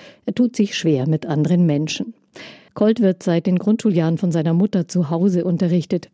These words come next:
Tatsächlich wächst er mehr oder weniger in ihrem Forschungslabor auf. Ein hochintelligenter junger Soziopath.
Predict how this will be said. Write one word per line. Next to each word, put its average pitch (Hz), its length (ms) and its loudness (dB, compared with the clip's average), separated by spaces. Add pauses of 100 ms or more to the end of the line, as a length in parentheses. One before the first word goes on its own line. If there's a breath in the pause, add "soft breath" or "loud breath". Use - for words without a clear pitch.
Tatsächlich 208 720 -2
wächst 196 300 -4
er 170 120 2
mehr 196 300 2
oder 190 200 2
weniger 196 460 2
in 226 180 2
ihrem 190 320 2
Forschungslabor 160 1000 -2
auf. - 300 -4 (400 loud breath)
Ein 170 340 0
hochintelligenter 196 800 2
junger 165 400 2
Soziopath. 170 880 -6